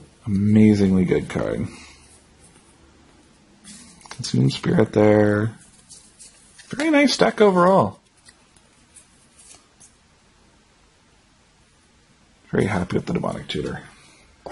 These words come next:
Yeah. Two D twenties here. This is a recommendation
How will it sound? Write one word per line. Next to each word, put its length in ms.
Yeah. 480
Two 220
D 160
twenties 480
here. 320
This 180
is 120
a 140
recommendation 1040